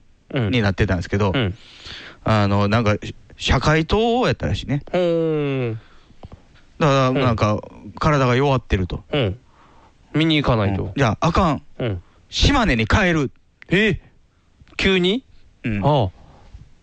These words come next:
Speaker 1: あ。あ、じゃあもう急に
Speaker 2: 今決断しないと後悔するんだ。
Speaker 1: うん。お、おう。あ、じゃあ今の仕事を。
Speaker 2: で、反対する嫁を押し切り、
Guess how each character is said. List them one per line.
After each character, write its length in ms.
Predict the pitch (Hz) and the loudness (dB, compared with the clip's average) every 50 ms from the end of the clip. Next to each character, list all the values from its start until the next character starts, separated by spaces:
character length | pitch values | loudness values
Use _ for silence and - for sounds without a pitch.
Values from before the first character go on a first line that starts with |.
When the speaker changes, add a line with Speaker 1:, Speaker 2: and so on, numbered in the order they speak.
| _ _ _ - - | _ _ _ -4 -2
Speaker 1:
あ。 60 | 190 | 0
あ、 40 | 180 | 2
じ 60 | 196 | 2
ゃ 40 | 202 | 2
あ 60 | 156 | 2
も 140 | 143 151 160 | 2 0 0
う 40 | 143 | 0
急 200 | - 220 220 214 | 0 0 0 2
に 80 | 190 185 | 2 2
Speaker 2:
今 100 | 208 190 | 2 2
決 240 | 170 170 - - 247 | 2 2 2 2 2
断 220 | 247 240 233 226 | 2 0 2 2
し 100 | - 226 | 2 2
な 140 | 185 143 123 | 2 0 0
い 80 | 113 | 0
と 100 | - 117 | -2 -4
後 240 | 107 - 208 196 160 | -2 0 0 0 2
悔 220 | 127 120 123 123 113 | 0 0 0 -2 -2
す 120 | - - | -2 -2
る 140 | 139 131 117 | -2 -2 -2
ん 80 | 101 | -2
だ。 160 | 98 92 - - - - _ - | -4 -6 -6 -6 -10 -16 _ -4
Speaker 1:
う 80 | - 123 | -2 -2
ん。 20 | |
お、 120 | 117 110 - - - - - - - - | -2 -2 -4 -8 -18 -20 -20 -20 -6 0
お 380 | - 151 175 196 190 156 110 | 2 2 4 4 2 2 0
う。 60 | 87 - _ _ _ _ _ _ _ _ _ _ - 180 | -2 -6 _ _ _ _ _ _ _ _ _ _ -2 -2
あ、 60 | 196 | 0
じ 80 | 185 208 | 2 2
ゃ 100 | 190 147 | 2 2
あ 60 | 131 | 2
今 200 | 143 170 196 185 | 2 2 2 2
の 120 | 170 156 143 | 0 0 0
仕 120 | - 151 | 0 0
事 180 | 147 139 120 139 | 0 0 2 2
を。 20 | |
Speaker 2:
で、 160 | 117 117 123 123 | 2 2 2 2
反 240 | 208 190 180 170 | 2 2 2 0
対 180 | - 170 156 151 | 0 0 0 0
す 140 | - - 151 | 0 0 0
る 280 | 139 143 139 131 127 | 0 2 0 0 0
嫁 260 | 131 143 147 139 131 127 | 0 0 0 2 2 2
を 120 | 120 120 | 2 0
押 100 | 123 127 | 0 0
し 100 | 117 - | -2 -2
切 120 | - - 110 | -4 -4 -2
り、 240 | 98 90 78 - | -2 -4 -6 -8